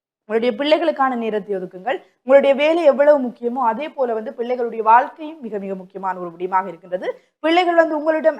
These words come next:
அன்பை வந்து நீங்கள் சரியான விதத்தில் கொடுக்காது விட்டால் அவர்கள் வெளியில் அன்பை தேட முற்படுவார்கள். அந்த அன்பு வந்து ஒரு உண்மையான அன்பா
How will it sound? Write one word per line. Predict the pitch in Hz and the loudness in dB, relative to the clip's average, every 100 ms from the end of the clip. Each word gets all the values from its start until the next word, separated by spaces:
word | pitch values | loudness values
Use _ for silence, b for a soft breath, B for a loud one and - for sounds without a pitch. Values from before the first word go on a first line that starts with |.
| 233 | 0
அன்பை | 285 330 302 | 0 -8 -8
வந்து | 277 | -8
நீங்கள் | 254 240 254 | -4 -2 0
சரியான | 262 311 302 | -2 -4 -12
விதத்தில் | 240 214 254 247 | -14 -12 -12 -6
கொடுக்காது | 240 269 311 277 240 | -6 -4 -4 -4 -4
விட்டால் | 285 320 | -6 -4
அவர்கள் | 262 226 220 | -4 -6 -2
வெளியில் | 254 320 320 | -2 -2 -6
அன்பை | 247 220 | -6 -6
தேட | 202 208 196 | -8 -6 -8
முற்படுவார்கள். | 190 - 175 170 175 - 480 B B 302 | -10 -10 -4 0 0 0 -4 B B 4
அந்த | 320 320 | 10 10
அன்பு | 320 359 | 10 6
வந்து | 359 320 330 269 | 2 2 6 6
ஒரு | 254 | 6
உண்மையான | 294 349 339 302 269 | -2 -6 -4 0 -2
அன்பா | 240 269 | 4 8